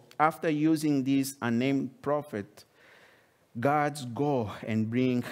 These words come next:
Gideon into the picture. Verse eleven says, "Now the angel of the Lord," and every time that the Bible says about this expression, "the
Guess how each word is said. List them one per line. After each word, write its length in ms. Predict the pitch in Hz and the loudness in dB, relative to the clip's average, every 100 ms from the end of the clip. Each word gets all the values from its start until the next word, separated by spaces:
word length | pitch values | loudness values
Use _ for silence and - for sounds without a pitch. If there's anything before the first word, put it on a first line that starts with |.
| - - | -12 -10
Gideon 720 | 113 131 127 110 110 104 107 | -2 0 2 0 0 -2 -4
into 560 | 107 95 - 98 95 101 | -6 -8 -8 -10 -10 -10
the 140 | 98 101 | -8 -6
picture. 520 | 110 107 101 90 92 | -4 -4 -4 -8 -4
Verse 320 | 117 139 - | -2 -2 -2
eleven 540 | 139 139 135 110 104 | -2 0 0 -2 -6
says, 440 | - 101 95 87 - | -8 -6 -6 -6 -2
"Now 280 | 127 139 143 | 2 2 2
the 260 | 143 131 - | 2 0 2
angel 680 | 160 175 190 190 185 190 - | 2 2 2 0 2 0 0
of 260 | 131 120 113 | 0 -2 0
the 100 | 110 | -2
Lord," 380 | 110 127 104 92 - _ - - _ - | 0 0 0 -6 -14 _ -20 -20 _ -2
and 200 | 123 117 | -2 2
every 300 | 160 175 185 | 2 4 2
time 320 | 180 180 180 160 | 0 0 0 0
that 160 | 143 | 0
the 100 | 131 | 0
Bible 680 | 131 147 160 170 180 165 165 | 2 2 4 2 0 -2 -2
says 720 | 165 - 156 151 147 131 - - 120 | -4 -2 0 2 0 -2 -8 -6 -4
about 640 | 117 135 143 139 - 123 | 0 0 0 -2 -6 2
this 260 | 143 147 | 4 4
expression, 760 | 139 120 - - 143 131 - 113 | 2 -4 -8 -2 0 0 -2 -2
"the 160 | 117 | -2